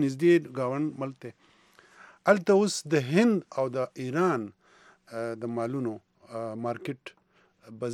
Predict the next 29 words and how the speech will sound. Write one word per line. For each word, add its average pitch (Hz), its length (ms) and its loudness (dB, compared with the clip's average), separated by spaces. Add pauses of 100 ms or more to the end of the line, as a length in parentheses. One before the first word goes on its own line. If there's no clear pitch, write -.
ځکه 202 160 2
سیوا، 156 400 2
اه، - 80 0
اه، 127 920 -8
جوړ 196 160 2 (140)
شي 185 140 -2
چې - 140 -8 (140)
یو 180 60 4
خو 175 140 -4
دا 175 180 6 (580)
دغلته، 156 400 2
اه، 120 1040 -8
د - 20 -6 (140)
هند 180 200 0 (140)
او 127 80 0 (140)
د 123 140 -8
ایران 151 440 0
او 127 120 -6
د 120 280 -6
افغانستان، 117 640 -6
اه، - 640 -18
معاهدې 113 500 -2
وشوي. 185 380 2 (1300)
بله 185 260 8
دا 190 120 8
چې، 180 260 2
اه، - 640 -8 (120)
پاکستان 139 560 -4
په 151 60 -2